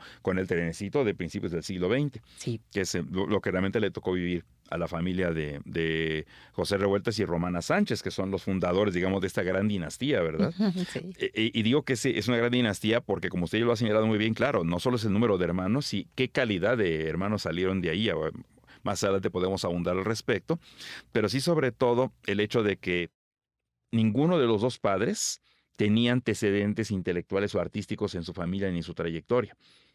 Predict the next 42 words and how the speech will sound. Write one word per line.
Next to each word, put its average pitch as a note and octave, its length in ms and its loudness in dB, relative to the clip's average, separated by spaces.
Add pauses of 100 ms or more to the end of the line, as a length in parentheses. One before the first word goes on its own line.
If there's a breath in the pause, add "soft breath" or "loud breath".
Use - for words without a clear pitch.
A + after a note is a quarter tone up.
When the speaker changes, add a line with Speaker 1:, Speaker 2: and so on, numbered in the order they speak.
(320 soft breath)
Speaker 1:
Allí G2+ 200 0
también C3+ 220 2
fue B2+ 140 2
una C3 120 4
especie B2 360 -2
de, F2+ 420 0 (320)
pues, D#2+ 140 -12
un F#2 240 0
talento A#2+ 280 2
visionario G#2+ 500 2
de G2+ 60 2
los F2 200 0
dos, G2 280 -2
eh, D#2 240 -4 (220)
don, F2 200 -4
don F2+ 120 -2
José F#2+ 240 -2
y - 20 2
doña G#2 240 0
Romana, G2 440 0 (420 loud breath)
para A#2+ 320 2
entender A2 400 2
que C3 100 0
sus G#2+ 220 -4
hijos C3 240 0
merecían G2 580 0
tener F#2+ 300 0
una E3 160 2
educación A2 360 0
de A2+ 120 2
calidad, F2 400 0
merecían G#2 600 -2 (460 loud breath)
enriquecer G#2 680 2
la B2+ 140 4
vida A2+ 300 2 (500 soft breath)
que, G2 200 0 (120)
que F2 360 0 (100)
habían G#2 300 0
recibido A2 360 0
de A2 100 4
sus A#2+ 200 -6
padres, A#2+ 480 0